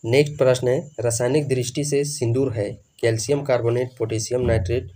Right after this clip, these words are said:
मर्क्यूरिक सल्फाइड, सोडियम क्लोराइड। तो सिंदूर बात करते हैं, ये क्या चीज़ है? मर्क्यूरिक सल्फाइड। नेक्स्ट प्रश्न है, इलेक्ट्रॉन की खोज निम्नलिखित में से किसके द्वारा की गई है? मोस्ले,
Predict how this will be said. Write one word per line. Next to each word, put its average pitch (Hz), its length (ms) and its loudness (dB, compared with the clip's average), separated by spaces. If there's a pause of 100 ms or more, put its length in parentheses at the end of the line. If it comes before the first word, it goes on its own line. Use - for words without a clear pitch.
(520)
मर्क्यूरिक 120 680 -2
सल्फाइड, 117 540 0
सोडियम 113 500 -2
क्लोराइड। 110 440 -2 (380)
तो 120 80 -4
सिंदूर 120 420 -2
बात 131 260 -2
करते 123 280 -2
हैं, 123 100 -2
ये 123 60 -8
क्या 123 180 -2
चीज़ 123 200 -2
है? 151 80 0
मर्क्यूरिक 120 580 -4
सल्फाइड। 107 500 -4 (500)
नेक्स्ट 147 280 0
प्रश्न 131 320 2
है, 143 200 -2
इलेक्ट्रॉन 120 460 -2
की 135 120 -8
खोज 127 300 -6
निम्नलिखित 117 460 -4
में 123 140 -2
से - 120 -12
किसके 117 340 -8
द्वारा 120 220 -4
की 113 220 -10
गई 107 220 -4
है? 110 140 -10 (1200)
मोस्ले, 123 600 0